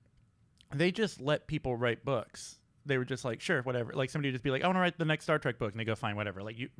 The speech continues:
Ro-, Gene Roddenberry was like, "I'm focused on the T V show. I don't care." They did the same thing with the toys, which is why the Star Trek toys aren't collectible or worth anything <laughs> because Star Wars, like, kept the, the, the brand. Star Trek was just like, "Yeah, whoever wants to do Star Trek toys can do Star Trek toys," and they leased the name out to, like, all over the place.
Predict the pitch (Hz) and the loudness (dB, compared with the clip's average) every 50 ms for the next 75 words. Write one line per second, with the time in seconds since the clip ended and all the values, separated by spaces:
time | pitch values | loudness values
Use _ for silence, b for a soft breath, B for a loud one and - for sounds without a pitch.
0 | 127 - 143 139 143 - 151 156 156 151 143 139 135 127 123 120 113 110 104 113 | -6 0 2 2 2 2 -2 -2 2 4 4 2 4 2 0 0 0 -2 -4 -6
1 | 107 - - 135 120 120 143 135 - 135 117 113 123 123 110 120 127 - 147 135 | -6 -4 -4 -4 -2 0 -2 -2 -2 -6 -8 -6 -4 -4 -4 -4 -4 0 0 0
2 | 127 131 b b b b b b b b - 139 123 107 - - 104 90 - b | 0 0 b b b b b b b b -4 -4 -4 -4 -4 -6 -6 -6 -8 b
3 | b b - 156 160 165 143 - 175 156 160 147 143 131 - 113 - - - 139 | b b -2 -2 0 0 -2 -2 -2 -2 0 -2 -2 -2 -4 -8 -10 -8 -4 -2
4 | 123 107 101 95 - 110 95 110 101 110 110 101 98 90 _ _ - - 135 113 | -2 -2 -2 -4 -6 -10 -10 -6 -2 -2 -2 -2 -2 -6 _ _ -8 -4 -4 -4
5 | - - 110 - - 120 110 104 104 107 - - - 104 98 98 - 101 98 98 | -2 -4 -8 -4 -2 -2 -2 -2 -2 -6 -8 -8 -6 -6 -6 -6 -6 -8 -6 -4
6 | 95 98 98 98 98 - - 98 92 95 - - 90 95 98 _ _ - - - | -4 -4 -4 -4 -6 -8 -8 -12 -14 -14 -12 -12 -12 -12 -14 _ _ -20 -20 -14
7 | _ - 123 123 - - 160 123 110 - - b b b b b - - 143 143 | _ -4 -4 -2 2 2 2 2 2 -2 -12 b b b b b 0 2 4 4
8 | 139 156 180 185 165 143 127 110 131 127 117 - - _ _ _ - - 156 143 | 6 6 8 8 8 6 4 2 0 -2 -2 -2 -8 _ _ _ -8 0 2 2
9 | 127 127 - - - 147 127 123 113 - - - 127 123 113 110 113 123 117 104 | 2 2 -2 -16 -12 -6 -4 -4 -4 -4 -6 -4 -4 -4 -2 -4 -6 -8 -4 0
10 | 123 123 120 107 92 90 92 104 b b b b b b - 180 156 143 - 170 | 2 2 2 2 0 -4 -10 -14 b b b b b b 0 0 0 2 2 0
11 | 151 151 147 143 120 139 139 - 139 131 - 220 220 196 151 170 196 208 214 226 | 0 2 0 -4 -2 -2 -4 -2 -2 0 4 6 6 6 6 4 2 2 4 4
12 | 226 202 196 196 - 196 160 160 - - 143 139 - - 127 110 - 131 113 110 | 4 2 2 2 0 -2 -4 -4 -2 0 0 0 0 -2 -6 -4 -2 -4 -4 -4
13 | - 117 104 117 107 - 107 101 - - 98 - - 98 95 104 120 120 110 117 | -4 -6 -6 -6 -6 -6 -6 -6 -6 -6 -8 -6 -6 -8 -6 -4 -4 -4 -2 -2
14 | 131 127 - - - 117 110 107 110 107 104 101 98 98 - - 110 95 98 98 | -4 -4 -4 -6 -8 -6 -4 -4 -4 -4 -4 -4 -6 -6 -6 -8 -10 -8 -8 -8
15 | - - 110 98 98 101 95 92 92 92 - 101 - - - | -8 -6 -6 -6 -6 -8 -10 -12 -14 -12 -12 -12 -12 -12 -16